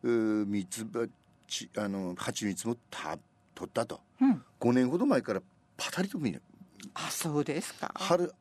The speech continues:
Speaker 1: に用意する巣箱にも寄りつかない。
Speaker 2: うん。
Speaker 1: 分蜂といって、群れの構成員が増えると、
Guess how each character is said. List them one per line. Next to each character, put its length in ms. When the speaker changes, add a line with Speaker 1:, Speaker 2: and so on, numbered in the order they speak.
Speaker 1:
に 320
用 200
意 40
す 120
る 120
巣 160
箱 220
に 80
も 120
寄 80
り 80
つ 100
か 100
な 100
い。 60
Speaker 2:
う 40
ん。 260
Speaker 1:
分 200
蜂 240
と 80
い 40
っ 40
て、 280
群 120
れ 160
の 100
構 220
成 120
員 60
が 100
増 140
え 80
る 60
と、 280